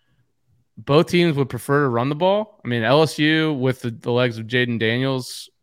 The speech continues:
is actually a pretty decent running team. So that's why I would probably look at going under on this, even though it's a pretty low under of forty-five and a half. I think you'll see a lot of running. Clock will be running a lot.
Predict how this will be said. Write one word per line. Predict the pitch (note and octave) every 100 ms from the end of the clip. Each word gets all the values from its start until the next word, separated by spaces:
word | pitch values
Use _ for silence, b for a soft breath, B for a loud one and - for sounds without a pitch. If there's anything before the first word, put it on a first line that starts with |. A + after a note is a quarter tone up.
| _
is | A2+ A2
actually | A2 B2 B2+
a |
pretty | - B2
decent | G#2+ A#2 A2+
running | A2 A#2 B2+
team. | C#3+ D3+ D3+
So | D3 C3
that's | B2 C#3
why | D3 C3+ B2
I | G#2+
would | A#2+ A2
probably | C3 C#3 A#2+
look | A2+ A2
at | F#2+
going | A2+ A2 G2+
under | A#2 B2 A2
on | G#2+ G#2
this, | G#2 G#2 -
even | A#2+ A#2+
though | A#2+
it's | A2+ -
a |
pretty | G2+ C3+ A#2+
low | A2+ A#2+ A#2
under | A#2 A2+
of | G2
forty-five | A2+ G#2+ A2 A2
and | G#2+
a |
half. | G#2+ A2+ B2+ - _ _ _ _ _ _ _ _
I | -
think | A#2
you'll | A#2
see | C3
a | B2
lot | A#2+
of | A2+
running. | C3+ D3+ D3+ D3 C#3
Clock | - B2 B2
will | B2+
be | B2
running | B2 B2
a | A#2+
lot. | A#2+ B2 A#2